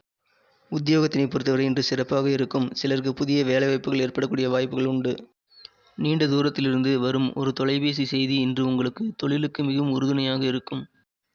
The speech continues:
இன்றைய தினம் எண்ணிய எண்ணங்கள் அனைத்தும் ஈடேறக்கூடிய ஒரு மிகச்சிறந்த நாளாக உள்ளது. அடுத்து நமது துலாம் ராசியின் நட்சத்திர ரீதியான பலன்களை காணலாம். சித்திரை நட்சத்திரத்தில் பிறந்தவர்களுக்கு இன்று புதிய வேலைவாய்ப்புகள் கிடைக்கும் நாள். சிலருக்கு பணியிட மாற்றம் ஏற்படும்.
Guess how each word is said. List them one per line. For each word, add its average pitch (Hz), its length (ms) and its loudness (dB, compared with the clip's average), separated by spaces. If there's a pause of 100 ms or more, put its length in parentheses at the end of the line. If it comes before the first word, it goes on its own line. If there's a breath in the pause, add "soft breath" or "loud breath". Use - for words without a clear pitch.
(380)
இன்றைய 143 320 2
தினம் 139 240 2
எண்ணிய 139 340 2
எண்ணங்கள் 135 300 2
அனைத்தும் 131 520 -2
ஈடேறக்கூடிய 139 720 0
ஒரு 131 300 0
மிகச்சிறந்த 139 560 -2
நாளாக 127 560 0
உள்ளது. 123 520 -2 (640)
அடுத்து 147 300 -2
நமது 135 260 2
துலாம் 143 340 0
ராசியின் 139 320 0
நட்சத்திர 139 400 -2
ரீதியான 135 360 0
பலன்களை 135 380 -2
காணலாம். 131 640 -2 (500)
சித்திரை 160 560 0
நட்சத்திரத்தில் 147 580 0
பிறந்தவர்களுக்கு 139 480 2
இன்று 135 260 2
புதிய 143 320 2
வேலைவாய்ப்புகள் 135 600 2
கிடைக்கும் 131 340 0
நாள். 123 360 -2 (520)
சிலருக்கு 151 640 0
பணியிட 151 420 2
மாற்றம் 139 420 0
ஏற்படும். 131 520 -2